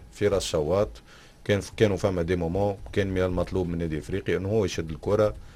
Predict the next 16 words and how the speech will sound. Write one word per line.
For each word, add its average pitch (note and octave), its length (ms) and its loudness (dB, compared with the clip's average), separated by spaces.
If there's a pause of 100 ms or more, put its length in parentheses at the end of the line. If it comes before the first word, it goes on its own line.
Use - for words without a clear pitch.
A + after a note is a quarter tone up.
(300)
وبالعكس F#2+ 440 2
يزيد F#2 340 -2
ي-، E2+ 420 -4 (100)
يتعب D#2+ 840 2 (800)
البلوك F2 460 6
تاع E2+ 80 6
ليسبيرونس F2+ 460 2
ويخليه F#2+ 440 4
يجري G2 160 6
ورا E2 180 4
الكرة E2 280 2
اكثر، A2 360 2
ويخلق A2+ 520 2
اكثر G#2+ 240 0
مساحات G2+ 500 0
تساعده G#2+ 460 4